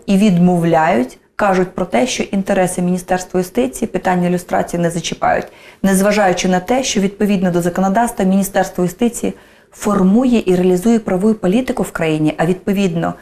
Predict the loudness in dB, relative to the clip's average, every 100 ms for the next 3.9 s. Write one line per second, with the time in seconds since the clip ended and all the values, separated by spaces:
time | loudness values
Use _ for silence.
0 | -20 -20 -4 0 0 0 0 0 0 -2
1 | -2 -2 0 0 0 0 -2 -4 -4 -2
2 | 0 -2 0 -4 -6 _ _ 0 0 2
3 | 2 2 0 2 2 2 4 4